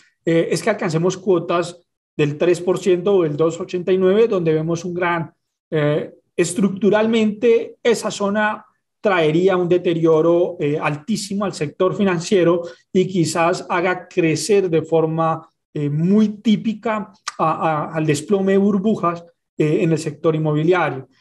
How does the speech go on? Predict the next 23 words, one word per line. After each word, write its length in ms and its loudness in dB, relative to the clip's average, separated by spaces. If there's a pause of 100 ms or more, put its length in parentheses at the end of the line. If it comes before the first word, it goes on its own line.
(120)
Entonces, 260 2
estamos 320 0
vigilando 580 -2
en 80 -4
el 140 -4
corto 420 -2
plazo 380 -2
qué 140 -4
pasa 340 -2
con 120 -4
la 100 -2
rentabilidad. 760 -2 (1000)
Dato 380 0
muy 160 2
importante, 680 -2
ya 160 0
nos 280 -4
estamos 580 -2
situando 560 0
desde 180 2
la 140 2
semana 500 -2
pasada 600 0